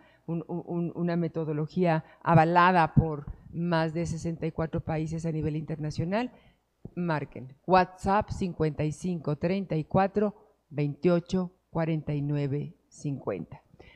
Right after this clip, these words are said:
Ahora, que si son de las mujeres que hacen demasiado, yo no sé si por aquí nos esté acompañando alguna,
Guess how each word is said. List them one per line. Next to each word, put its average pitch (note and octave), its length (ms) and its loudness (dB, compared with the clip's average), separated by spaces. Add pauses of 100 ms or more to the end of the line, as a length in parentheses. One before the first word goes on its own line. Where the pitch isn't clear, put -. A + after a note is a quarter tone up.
(160)
Ahora, G3+ 400 8 (500)
que F#3+ 160 0
si F#3+ 160 -6
son A3 280 -4
de A3+ 100 2
las G3 200 2
mujeres F#3 480 4
que E3 120 0
hacen E3+ 260 -2
demasiado, C#3+ 680 -2 (880)
yo C4 140 -4
no F3 100 -4
sé D#3+ 180 -8
si D3+ 120 -8
por D#3 200 -6
aquí D#3 300 -6
nos D#3 220 -8
esté D3+ 220 -8
acompañando D#3 760 -4
alguna, E3 800 0